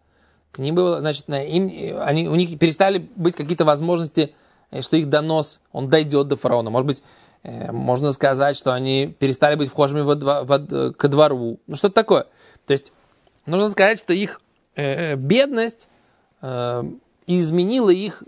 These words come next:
другие возможности. Потому что почему бедный доносчик, он что, не может донести про человека?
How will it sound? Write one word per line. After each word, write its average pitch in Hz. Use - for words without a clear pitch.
другие 190
возможности. 147
Потому 123
что 120
почему 165
бедный 160
доносчик, 143
он 120
что, 120
не 120
может 190
донести 147
про 131
человека? 131